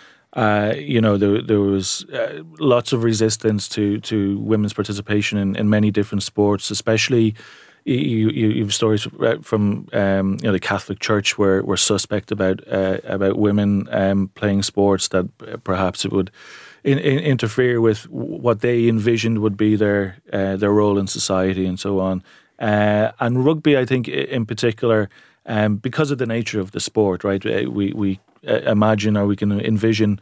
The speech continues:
it's, it's, um, it's a very, very physical sport. There's a lot of impact and, and, and so on. Uh, and of course, it, especially in the early days, you know, the, it, it was probably a lot rougher,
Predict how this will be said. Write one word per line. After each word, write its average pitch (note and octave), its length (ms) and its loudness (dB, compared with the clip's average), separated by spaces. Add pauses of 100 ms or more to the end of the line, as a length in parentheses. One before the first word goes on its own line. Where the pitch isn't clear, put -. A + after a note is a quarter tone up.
(340)
it's, - 220 -4
it's, - 480 -4
um, G2+ 640 -2
it's A2 140 -6
a A2 40 -4
very, B2+ 220 2
very G#2+ 160 -2
physical G2 380 -4
sport. G#2+ 580 0
There's F#2 140 -8
a F#2+ 60 -2
lot F#2+ 140 0
of F#2+ 120 -2
impact G#2+ 580 -2
and, G#2 140 -4
and, G#2+ 180 -6
and G#2 140 -6
so G#2 180 0
on. G2+ 240 0 (380)
Uh, G#2 220 0
and B2 100 -4
of A2+ 100 -4
course, A#2 240 0
it, - 80 -4 (580)
especially C3 440 0
in C3 80 0
the B2+ 80 4
early B2 240 2
days, B2 400 4
you A#2 80 2
know, A2+ 160 2
the, A2 120 4
it, - 340 -4
it A2+ 40 -2
was G#2 160 -4
probably A2 480 -2 (320)
a G2+ 80 -4
lot G#2 220 2
rougher, G#2 500 0